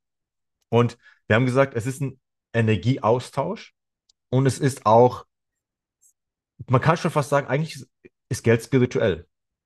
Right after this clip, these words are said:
Und nein, wie kann Geld denn spirituell sein? Ja, weil eigentlich ist es was Imaginäres. Dieses Blatt Papier, we-, ob da jetzt zehn oder zweihundert draufsteht,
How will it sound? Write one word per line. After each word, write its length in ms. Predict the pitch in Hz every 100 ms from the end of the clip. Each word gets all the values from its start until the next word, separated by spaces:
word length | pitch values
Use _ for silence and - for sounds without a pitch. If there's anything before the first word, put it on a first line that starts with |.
| _
Und 160 | 101 104
nein, 640 | 107 92 101 98 101 92
wie 240 | 85 104 101
kann 200 | 92 92
Geld 260 | 95 95
denn 100 | 95
spirituell 640 | 85 - 92 90 95 117 120
sein? 340 | 87 73 73 _ _ _ _ -
Ja, 180 | 156 113
weil 160 | 117 104
eigentlich 300 | 113 120 110
ist 120 | 107
es 80 | 104
was 120 | 104
Imaginäres. 880 | 131 147 135 127 156 160 90 - - _
Dieses 320 | 110 120 - - -
Blatt 220 | 170 -
Papier, 560 | 175 - 170 135 98
we-, 140 | 95 110
ob 100 | 104
da 80 | 107
jetzt 260 | - -
zehn 340 | - 147 233 185
oder 260 | 117 101
zweihundert 580 | - - 143 180 214 180
draufsteht, 600 | 131 156 - 95 120 147